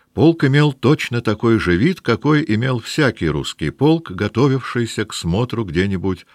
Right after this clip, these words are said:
в середине России. С вечера на последнем переходе был получен приказ, что главнокомандующий будет смотреть полк на походе.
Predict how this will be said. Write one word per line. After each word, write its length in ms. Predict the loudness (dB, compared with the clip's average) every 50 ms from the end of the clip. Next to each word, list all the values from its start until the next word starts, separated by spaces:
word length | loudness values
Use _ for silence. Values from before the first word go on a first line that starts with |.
| _ _ _ _ _
в 120 | -16 -8
середине 600 | -4 -2 0 2 2 2 0 0 0 0 0 -2
России. 680 | -2 -4 -6 -8 -12 -12 -10 -10 -10 -10 -12 -14 -18 _ _ _ _ _ _ _ _ _ _ _ _ _ _ _ _ _ _ _ _ _ _ _ _ _
С 160 | -14 -8 -4 0
вечера 500 | 2 2 2 2 0 -4 -4 -2 -2 -2
на 100 | -2 -4
последнем 540 | -4 -4 -4 -2 -2 -2 -2 -2 -4 -4
переходе 580 | -4 -4 -4 -4 -4 -2 0 0 0 0 -2 -6 -8 -12 -20 -20 -20 -16 _
был 200 | 0 0 0 0
получен 480 | 0 -2 -2 0 -2 -2 -2 -4 -4 -4
приказ, 460 | -4 -4 -4 -2 -2 -2 -2 -2 -4
что 320 | -8 -12 -8 -6 -4 -4
главнокомандующий 1000 | -2 -2 -2 -2 -2 -2 -2 -2 -2 -2 -2 -2 0 -2 -2 -2 -4 -4 -4 -2
будет 320 | -2 0 0 0 -2 -4
смотреть 480 | -6 -4 -4 -4 -2 -2 -2 -4 -4 -6
полк 340 | _ -4 -4 -4 -4 -6 -8
на 100 | -8 -4
походе. 520 | -4 -4 -6 -4 -6 -8 -8 -8 -12 -18